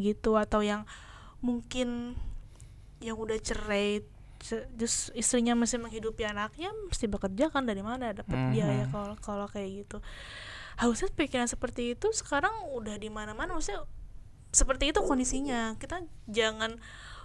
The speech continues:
Speaker 1: balik lagi ke zaman dulu yang istri mesti dikekepin di rumah gitu kan.
Speaker 2: Mhm.
Speaker 1: Dan nggak semest-, nggak selamanya juga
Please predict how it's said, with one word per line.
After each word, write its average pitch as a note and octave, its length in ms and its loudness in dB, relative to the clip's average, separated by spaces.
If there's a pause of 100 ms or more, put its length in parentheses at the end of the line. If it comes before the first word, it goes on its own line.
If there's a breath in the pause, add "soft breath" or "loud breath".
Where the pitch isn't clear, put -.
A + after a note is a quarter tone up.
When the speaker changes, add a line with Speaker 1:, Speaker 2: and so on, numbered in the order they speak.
(160)
Speaker 1:
balik A3+ 340 4
lagi A#3 160 2
ke - 140 -4
zaman A3+ 360 8
dulu A#3 320 6
yang D4 160 6
istri A#3 260 0
mesti A#3+ 260 4
dikekepin G#3+ 460 2
di G3+ 100 4
rumah B3 600 6
gitu C3+ 320 6
kan. G#3 220 6
Speaker 2:
Mhm. B2+ 220 2 (220 loud breath)
Speaker 1:
Dan A#3 220 4
nggak A3+ 160 6
semest-, A#3 440 2
nggak A3 320 4
selamanya A3 440 0
juga A#3 220 0